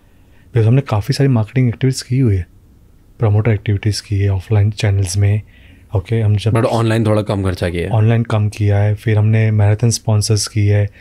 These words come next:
Speaker 1: सैम्पलिंग पे बहुत किया, because sampling is, I cannot compete Kellogg's from the top, I have to
Speaker 2: हम्म।
Speaker 1: compete them from the bottom, because
Speaker 2: Yeah।
Speaker 1: those are deep pockets। तो मेरे को उसको नीचे से ही करना पड़ेगा, which is sampling।
Speaker 2: हम्म।
Speaker 1: कोई भी बंदा खाएगा एक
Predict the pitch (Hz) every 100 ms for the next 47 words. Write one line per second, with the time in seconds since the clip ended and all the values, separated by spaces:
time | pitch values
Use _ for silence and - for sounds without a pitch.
0 | - - 113 110 139 139 139 107 101 -
1 | 104 110 131 - 127 131 160 151 135 -
2 | - - 135 131 170 165 - 135 135 160
3 | 160 - - - 123 127 143 151 - 147
4 | 147 139 143 139 - - - - - -
5 | _ - 123 110 98 92 95 110 - 123
6 | 110 104 147 123 143 143 135 131 110 113
7 | 117 131 113 135 107 104 104 123 143 156
8 | 160 131 113 - - 143 156 _ _ -
9 | - - - 123 - 123 - - - _
10 | - _ - 127 143 147 160 131 151 147
11 | 170 143 147 139 131 123 151 123 147 -
12 | 151 160 175 117 92 - _ _ - -
13 | 120 101 92 95 101 - - - 151 175
14 | 151 151 151 - 127 135 123